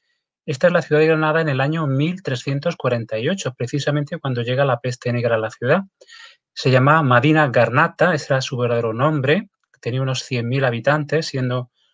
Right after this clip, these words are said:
una de las ciudades más importantes de, de España y de Europa.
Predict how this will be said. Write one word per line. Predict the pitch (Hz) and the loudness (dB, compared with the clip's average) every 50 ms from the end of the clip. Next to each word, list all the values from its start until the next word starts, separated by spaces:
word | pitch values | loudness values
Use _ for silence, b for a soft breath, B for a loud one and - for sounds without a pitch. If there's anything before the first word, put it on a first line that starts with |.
| _ _ _ _ _ | _ _ _ _ _
una | - 139 143 139 135 | -2 0 2 2 2
de | 131 | 2
las | 120 120 117 | 2 0 0
ciudades | - - 127 131 131 127 113 | 0 0 0 2 2 0 0
más | 117 117 131 151 147 - | -2 0 0 0 0 0
importantes | 151 143 135 - 127 117 117 127 123 123 131 127 120 | -2 -2 0 0 -2 -2 -2 -2 -4 -2 -2 -2 -2
de, | 113 117 113 113 110 110 | -2 -2 -4 -4 -4 -6
de | 107 117 | -6 -6
España | 110 - - 131 127 127 120 | -6 -4 0 0 0 0 -2
y | 110 | -4
de | 113 | -4
Europa. | 110 110 113 135 147 143 - 147 190 196 | -4 -2 0 0 0 2 0 -2 -2 -2